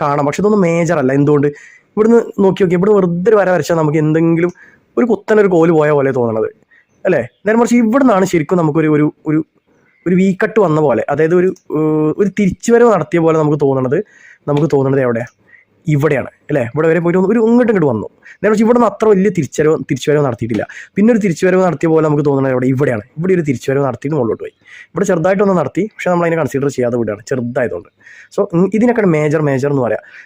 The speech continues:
അപ്പോൾ, നമ്മളിപ്പോൾ പറഞ്ഞു വന്നിരുന്നത് തിരിച്ചിറങ്ങി വന്ന സമയത്ത് ഇത്രയും ദൂരം ട്രാവൽ ചെയ്തപ്പോൾ അവർക്കൊന്ന് റെസ്റ്റ് ചെയ്യണമെന്ന് സ്വാഭാവികമായിട്ട് തോന്നി. ആദ്യത്തെ ആ ഒരു സ്ഥലത്ത് തന്നെയാണ് അവര് വീണ്ടും എത്തിയത്. എത്തിയ സമയത്ത് അവിടെ റെസ്റ്റ് ചെയ്തു. അവര്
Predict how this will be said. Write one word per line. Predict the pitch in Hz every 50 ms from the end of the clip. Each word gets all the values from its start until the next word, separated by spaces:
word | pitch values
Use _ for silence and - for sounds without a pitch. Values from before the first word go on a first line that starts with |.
| _ -
അപ്പോൾ, | 190 220 220 - _ _ _ _ - 170
നമ്മളിപ്പോൾ | 170 185 196 190 185 180
പറഞ്ഞു | 165 165 175 202 185
വന്നിരുന്നത് | 160 151 147 143 143 143 160 220 - _ _ _ _ - - _ _ -
തിരിച്ചിറങ്ങി | 208 202 185 - - 247 214 180 170 175 175 156
വന്ന | 131 135 147 135 139
സമയത്ത് | 120 113 110 - - 156 196 - _ - - _ _ - 151
ഇത്രയും | - _ - 240 247 233 185
ദൂരം | 180 185 208 214 185
ട്രാവൽ | 180 165 156 165 170
ചെയ്തപ്പോൾ | 156 147 143 156
അവർക്കൊന്ന് | 147 135 - 147 139 135
റെസ്റ്റ് | 127 - - - 151 143
ചെയ്യണമെന്ന് | 143 135 139 143 135 135
സ്വാഭാവികമായിട്ട് | 127 123 123 127 127 131 123 123 - 120
തോന്നി. | 113 113 147 190 _ - - - _ _ - - 196 190
ആദ്യത്തെ | 196 202 196 214 - - 226 214 - 165 160
ആ | 165 175 190
ഒരു | 185 180
സ്ഥലത്ത് | - 160 139 139 - - 147 143
തന്നെയാണ് | 135 127 143 147 127 120 143 185 - - 131
അവര് | 127 127 147 190 254 _ _ _ _ _ - 170
വീണ്ടും | 180 190 190 202 165
എത്തിയത്. | - - 131 110 104 - _ _ _ _ _ _ _ _ _ _ _ _ _ _ _ _ _ _ - 185
എത്തിയ | 170 - 196 175 160
സമയത്ത് | 156 147 143 135 135 156 185 - _ _ - 143
അവിടെ | 143 143 156 156 147 127
റെസ്റ്റ് | - - - 139
ചെയ്തു. | 127 131 170 - - - - - - _ - 143
അവര് | 151 156 185